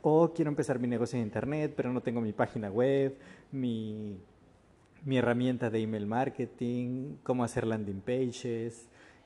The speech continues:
y un sinfín de cosas, mi estrategia de marketing, qué redes sociales voy a utilizar para darme publicidad, etcétera, etcétera, etcétera, etcétera.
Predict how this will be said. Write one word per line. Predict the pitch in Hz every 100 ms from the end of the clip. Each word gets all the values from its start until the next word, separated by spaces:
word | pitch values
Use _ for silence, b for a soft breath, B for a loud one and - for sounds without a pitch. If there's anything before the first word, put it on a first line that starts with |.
| -
y | 151 131 131 156
un | 175 180
sinfín | 180 156 - 156
de | 135 117
cosas, | 123 127 123
mi | 113
estrategia | 110 110 107 -
de | 110
marketing, | 98 104 113 113 107 120 113 110 110 - -
qué | 143 123 123
redes | 120 120 113
sociales | 110 - 104 104
voy | 104
a | 104
utilizar | 104 98 - 107
para | - 98
darme | 98 104 104
publicidad, | 98 98 92 104 107 123 123 123 - B B B B
etcétera, | - - 151 156 151
etcétera, | 143 131 123 120
etcétera, | - 117 107
etcétera. | 101 - 104 -